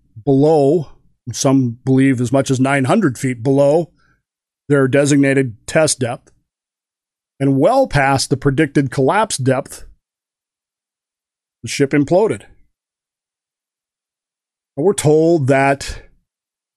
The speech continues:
it took place from the time the ship was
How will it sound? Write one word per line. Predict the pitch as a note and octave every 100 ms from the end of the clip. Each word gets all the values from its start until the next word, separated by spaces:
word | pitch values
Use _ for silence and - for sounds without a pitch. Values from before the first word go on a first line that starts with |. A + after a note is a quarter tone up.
| _ _ _ _ _ -
it | C#3+
took | - F#3 F#3
place | D3+ D3 D#3 - - - _ _ _ _ _ _ _ _ _ _
from | C#3+ C3+
the | B2+
time | A2+ D#3 D#3+ D3+
the |
ship | C#3 D#3 D3+ - -
was | C3+